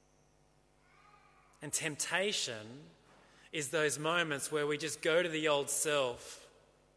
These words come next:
to feel something, to just feel okay. But Paul says, rather than going to it to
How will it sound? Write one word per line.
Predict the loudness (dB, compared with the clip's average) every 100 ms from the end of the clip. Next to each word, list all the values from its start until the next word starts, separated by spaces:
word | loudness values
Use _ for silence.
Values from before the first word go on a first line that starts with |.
| _ _ _ _ _ _ _ _ _ _
to | -6 -4
feel | -4 0 2 2 0
something, | 0 -2 -4 -14 -18 -18 -20 -20 _ _ _ _ _ _ _ _ _ _ _ _ _ _ _
to | -6 -4
just | -4 -4
feel | -2 -2 -2 -8 -16 -12
okay. | -10 -8 -10 -10 -14 -20 -20 _ _ _ _ _ _ _ _ _ _ _ _ _ _ _ _ _ _
But | -12 -8
Paul | -4 -2
says, | 0 -4 -2
rather | -2 0 -2
than | -2 -4 -2
going | 0 0 -2 -4
to | -2 -2
it | -2
to | -6